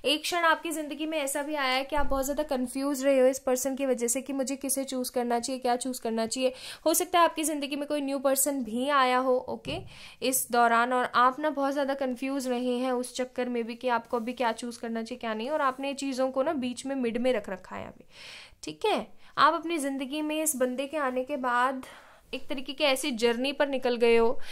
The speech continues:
एक तरीके की ऐसी, अ, सर्कमस्टांसेस वाली जर्नी चल रही है ना कि आपको समझ ही नहीं आ रहा आगे क्या होने वाला है। Just you think कि, अ, मुझे मिलना चाहिए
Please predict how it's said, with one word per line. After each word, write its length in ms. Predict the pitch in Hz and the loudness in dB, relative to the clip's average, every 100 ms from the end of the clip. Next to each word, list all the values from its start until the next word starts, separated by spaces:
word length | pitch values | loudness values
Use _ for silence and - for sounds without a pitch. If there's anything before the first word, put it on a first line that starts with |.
| - - - | -6 -8 -2
एक 180 | 247 - | 0 2
तरीके 280 | 277 262 269 | 2 2 0
की 100 | 285 | 0
ऐसी, 720 | - 240 254 - 320 330 330 | 4 4 4 2 4 6 4
अ, 560 | - 240 233 233 233 233 | 4 6 8 8 8 6
सर्कमस्टांसेस 800 | - 262 285 294 262 247 277 | 4 0 0 4 6 6 2
वाली 200 | 262 262 | 0 2
जर्नी 300 | 247 247 247 | 4 4 4
चल 180 | 254 240 | 2 2
रही 120 | 233 | 2
है 60 | 240 | 2
ना 100 | 269 | 2
कि 100 | 285 | 2
आपको 220 | 277 294 | 0 0
समझ 260 | 294 262 247 | 0 2 2
ही 60 | 269 | 2
नहीं 100 | 269 | 4
आ 100 | 240 | 4
रहा 180 | 269 | 4
आगे 160 | 262 285 | 2 -2
क्या 220 | 285 247 | -2 0
होने 320 | 254 254 247 | 2 2 2
वाला 240 | 240 214 214 | 4 4 2
है। 120 | 240 - - - 226 | 0 -8 -14 -10 0
Just 360 | 269 370 - | 4 6 6
you 160 | 320 359 349 | 6 2 4
think 340 | 302 277 285 - - - - | 2 2 0 -14 -20 -20 -8
कि, 400 | - 302 311 320 | 2 6 6 4
अ, 340 | - 240 254 254 | 4 6 8 8
मुझे 360 | 269 269 330 | 6 4 4
मिलना 360 | 330 294 262 262 | 4 4 4 4
चाहिए 360 | 262 262 254 | 4 2 2